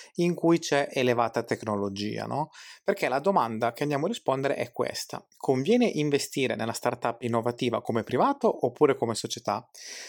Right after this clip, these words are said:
Da cosa è nata questa domanda? Essenzialmente c'è un importante bonus fiscale nell'ambito delle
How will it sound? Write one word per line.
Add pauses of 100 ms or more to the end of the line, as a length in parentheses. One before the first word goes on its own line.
(320)
Da
cosa
è
nata
questa
domanda?
Essenzialmente (800)
c'è
un
importante
bonus
fiscale
nell'ambito
delle